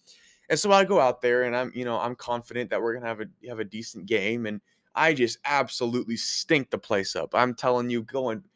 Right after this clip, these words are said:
from offense to defense, I was just absolutely terrible. I would even call it the worst game I've ever played in my life. I probably shot, you know, ten or twelve threes, which is usually what I do, and I'll usually make thirty or forty percent of 'em.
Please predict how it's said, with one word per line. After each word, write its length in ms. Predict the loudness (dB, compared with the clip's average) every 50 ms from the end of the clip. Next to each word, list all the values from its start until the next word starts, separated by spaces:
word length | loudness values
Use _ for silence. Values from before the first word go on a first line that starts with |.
| _ _ _ _
from 200 | _ -8 -8 -6 -2
offense 540 | 0 2 2 0 0 0 0 0 0 -2 -6
to 100 | -10 -12
defense, 720 | -8 -4 -2 -2 -2 -2 -2 -2 -2 -2 -2 -4 -8 -6 -2
I 180 | 0 2 2 2
was 320 | 2 0 -2 -2 -2 -6
just 380 | -8 -4 -2 -2 -2 -2 -6 _ 0
absolutely 800 | 2 2 2 0 -2 -4 -4 -4 -2 0 0 -2 -2 -2 -4 -4
terrible. 580 | 0 4 4 6 6 4 2 0 -4 -6 -6 _ _ -20 -20 -16 _ 4
I 100 | 6 8
would 140 | 8 8 8
even 180 | 6 4 2
call 220 | 4 4 6 6 6
it 80 | 4
the 80 | 2 0
worst 420 | 2 4 4 4 4 2 -2 -2
game 180 | -2 0 2 2
I've 140 | 0 -2 2 2
ever 260 | 2 4 4 2 0
played 360 | -2 -4 -2 2 2 2 2 2
in 140 | 0 0 0
my 160 | 0 0 0
life. 360 | 2 2 2 2 2 2 2
I 100 | 2 0
probably 420 | 2 2 2 2 2 4 2 2 2
shot, 380 | 2 2 4 6 6 4 4 0 _ _ _ _ _ _
you 100 | -8 -6
know, 120 | -4 -4
ten 280 | -6 -4 -2 -2 0 0
or 100 | 0 -2
twelve 300 | 0 2 2 2 2 2 0
threes, 340 | -2 0 2 2 2 0 0
which 140 | -2 -4 -6
is 120 | -6 -4
usually 280 | -2 -4 -2 -2 -2 -2
what 160 | 0 2 2
I 100 | 2 2
do, 320 | 2 0 0 0 0 0
and 100 | 0 0
I'll 80 | -2 -2
usually 440 | -2 -2 -2 -4 -4 -4 -4 -4 -2
make 320 | 0 0 0 -2 -2 _ _ _ _ _ _ _ 0
thirty 280 | 0 0 2 2 0
or 60 | 0
forty 300 | -2 -2 -4 -4 -4 -4
percent 340 | -6 -10 -8 -4 -2 -2 -2
of 100 | 0 -2
'em. 220 | -2 -4 -4 -6